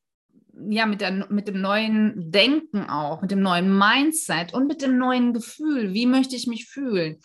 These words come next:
Was erlaube ich mir? Ja, mich gut zu fühlen, mich super zu fühlen,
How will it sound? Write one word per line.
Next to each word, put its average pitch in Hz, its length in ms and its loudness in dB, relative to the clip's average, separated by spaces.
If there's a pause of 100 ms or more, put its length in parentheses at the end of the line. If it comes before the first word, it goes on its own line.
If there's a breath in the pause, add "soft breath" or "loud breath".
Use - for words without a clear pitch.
(340 soft breath)
Was 240 160 0
erlaube 233 440 2
ich - 140 -2
mir? 165 460 0 (120)
Ja, 202 420 -2 (420)
mich 196 480 -2
gut 339 240 2
zu 262 140 -4
fühlen, 170 340 -6
mich 202 180 -2
super 320 360 -2
zu - 120 -10
fühlen, 165 520 -8